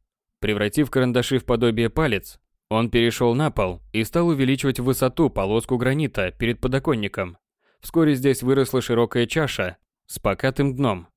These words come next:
почти по пояс высотой. Уже окончательно освоившись с заклятием, мальчик разрисовал ее фигурками в стиле египетских иероглифов. Учебник утверждал, что заклинание было изобретено именно на берегах Нила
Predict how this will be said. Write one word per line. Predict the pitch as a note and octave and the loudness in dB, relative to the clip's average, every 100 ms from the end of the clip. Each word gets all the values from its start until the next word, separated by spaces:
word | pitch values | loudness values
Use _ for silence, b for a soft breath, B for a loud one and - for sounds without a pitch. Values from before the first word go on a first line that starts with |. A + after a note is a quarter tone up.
| _ _ | _ _
почти | C#3 C3+ D#3 | -2 0 0
по | C#3 A#2+ | 0 2
пояс | B2+ B2 A#2+ | 4 2 2
высотой. | B2+ D3 - A#2 F2 - _ _ _ _ _ | -2 -2 0 -2 -2 -10 _ _ _ _ _
Уже | G2+ G2+ B2 | -4 0 0
окончательно | A#2+ B2 A#2+ D#3 C3+ G#2 F#2+ | 2 0 0 0 0 -2 -2
освоившись | G2 C3+ D3+ A#2+ - A2+ | -4 0 0 0 -2 -2
с | |
заклятием, | A#2 C3 D#3+ - G#2+ F2+ E2+ _ _ | -2 0 -2 -2 -2 -4 -6 _ _
мальчик | G#2 G2 F#2+ G#2+ | -4 -2 0 0
разрисовал | A2 A2 A2 A#2+ C#3+ D3 | 0 0 0 0 2 2
ее | C3 B2 | 2 2
фигурками | C3 C#3+ E3 - G2+ F#2+ | 0 0 0 0 -4 -4
в | |
стиле | - D3+ D3 | -2 -2 0
египетских | C3+ B2 A#2 B2+ A#2 C#3 B2 | 0 0 -2 -4 -2 -2 -2
иероглифов. | - C3+ D3+ A#2+ G#2 - F#2 - _ _ _ - | -2 0 0 0 -2 -4 -6 -8 _ _ _ -4
Учебник | A#2 F3+ D#3+ D#3 | -2 0 0 0
утверждал, | D3 C#3 C3+ D3 D#3+ | 0 0 -2 0 -2
что | - G#2+ | -2 -4
заклинание | G#2 A2+ A2 C3 C3 | -4 -2 0 2 2
было | A#2+ B2 B2+ | 2 2 2
изобретено | - A#2 A#2 A#2 A#2+ A#2+ | 0 -4 -4 -4 -2 -2
именно | B2 A#2+ A#2 A#2+ | -2 -2 -2 -2
на | A#2+ | 0
берегах | A2+ A2 A#2 A2+ | 0 0 0 -2
Нила | D3 B2 G2 E2+ | -4 -2 -2 -4